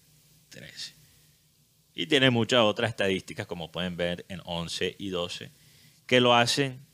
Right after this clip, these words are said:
realmente un jugador bastante completo, muy equilibrado en todos los sentidos. Es rápido,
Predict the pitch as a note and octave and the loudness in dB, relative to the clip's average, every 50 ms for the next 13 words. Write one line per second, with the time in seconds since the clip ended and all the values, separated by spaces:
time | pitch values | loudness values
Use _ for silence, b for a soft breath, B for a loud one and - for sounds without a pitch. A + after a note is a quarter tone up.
0 | _ _ - A2 A#2 A#2 A2+ A2+ A2 A2+ A2+ A2 - A#2+ A#2+ G#2+ - _ _ _ | _ _ -2 2 2 2 2 2 0 -2 -2 -4 -4 -4 -2 -2 -4 _ _ _
1 | B2+ A#2 A2 G#2+ A#2 A#2+ A2 G#2+ G#2 G#2 G#2+ A2 - _ _ - - G2+ F#2+ - | -8 -8 -8 -6 -6 -4 -4 -4 -4 -4 -6 -10 -14 _ _ -10 -8 -8 -8 -8
2 | - _ _ B2 A#2 A2+ A2+ A2+ - - A#2 A2 - G2+ F#2 F2 - - G2+ G2 | -10 _ _ 0 0 0 -2 -4 -4 -6 -6 -6 -6 -10 -12 -10 -8 -4 -4 -4
3 | F2+ - - - _ _ _ _ _ _ _ - A2+ A2 A2+ B2 B2+ B2 A#2+ A2 | -4 -4 -8 -18 _ _ _ _ _ _ _ -18 -14 -10 -6 -4 -2 -2 -4 -4
4 | - G#2+ G2 F2+ F2 F#2 G2 F#2 F2+ F2 D2+ E2 F2 - - F#2+ G2+ G2+ F#2+ - | -6 -10 -10 -8 -4 -2 -2 -2 -2 -2 -6 -10 -12 -6 -2 0 0 0 -2 -4
5 | F#2 E2+ E2 - - F#2 E2 - - - - F2+ E2 F2+ F#2 F#2 - G#2+ F2+ - | -8 -10 -10 -6 -6 -6 -6 -6 -8 -8 -10 -10 -8 -4 2 4 4 4 4 2
6 | - G2 F#2+ F#2 F#2 F2+ F2+ - | 0 2 2 4 4 2 0 -2